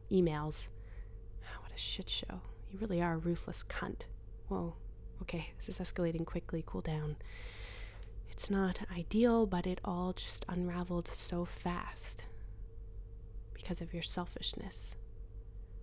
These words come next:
This was going to be the hardest part. Seeing him. We'd been broken up for a month already, but we hadn't seen each other yet. He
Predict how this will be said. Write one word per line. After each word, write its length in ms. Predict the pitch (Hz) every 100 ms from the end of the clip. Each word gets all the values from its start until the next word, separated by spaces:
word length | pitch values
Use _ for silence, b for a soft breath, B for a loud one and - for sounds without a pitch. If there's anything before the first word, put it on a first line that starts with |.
| - - - - - - - - - - -
This 320 | 220 240 -
was 140 | 220
going 280 | - 185 185
to 100 | 185
be 160 | 175 180
the 100 | 170
hardest 380 | 165 160 - -
part. 420 | - 156 - - - - - - - - -
Seeing 400 | - 202 185 165
him. 340 | 175 156 151 - - - - - b b b b b -
We'd 100 | 208
been 160 | 190 190
broken 300 | 208 208 202
up 140 | 180
for 140 | - 185
a 80 | 170
month 440 | 170 185 185 180
already, 360 | 170 170 170 170
but 140 | -
we 80 | 170
hadn't 280 | 180 190 175
seen 240 | 190 214
each 220 | 226 -
other 160 | 165 165
yet. 400 | 160 165 - -
He 360 | - 196 180